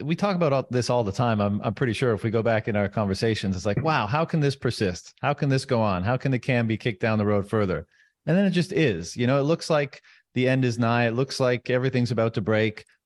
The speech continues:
And then there's some turbulence, and then things, you know, normalize a bit. And yes, there's a continual grinding down of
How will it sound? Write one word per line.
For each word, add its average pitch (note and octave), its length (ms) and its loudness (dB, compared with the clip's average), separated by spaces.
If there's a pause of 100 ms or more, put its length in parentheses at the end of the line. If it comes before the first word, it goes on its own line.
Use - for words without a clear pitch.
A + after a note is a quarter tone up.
(180)
And D3 120 2
then F3 120 2
there's F3 120 2
some D#3+ 140 -2
turbulence, C#3+ 640 0 (100)
and B2+ 160 0
then C3 120 2
things, B2 440 0 (100)
you B2 100 0
know, A2 380 0
normalize A#2 500 2
a A2 60 0
bit. A#2+ 240 2
And A#2 160 2
yes, C3+ 320 0 (320)
there's A#2 160 -2
a A2+ 40 0
continual C#3 840 0
grinding A#2+ 680 2
down A2+ 400 2
of G2 260 -2